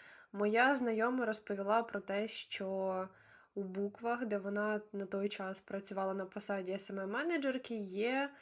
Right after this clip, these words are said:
вакансія. Е, і запропонувала мені спробувати свої сили. Хоча я раніше ніколи не цікавилася сферою S M M і не знала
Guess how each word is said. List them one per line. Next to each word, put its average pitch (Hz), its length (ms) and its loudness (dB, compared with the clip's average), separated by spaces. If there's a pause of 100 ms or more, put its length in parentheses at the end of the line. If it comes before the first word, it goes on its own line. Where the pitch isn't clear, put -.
(320)
вакансія. 180 840 0 (840)
Е, 196 640 2 (140)
і 254 300 0
запропонувала 247 880 4
мені 233 260 2
спробувати 247 600 0
свої 208 360 2
сили. 170 380 -2 (480)
Хоча 214 260 2
я 269 120 10
раніше 233 420 4
ніколи 196 840 2
не 202 340 0
цікавилася 180 1120 -2 (380)
сферою 190 520 2
S - 340 -2
M 254 240 4
M 359 180 4 (120)
і 208 420 2
не 196 400 2
знала 190 540 4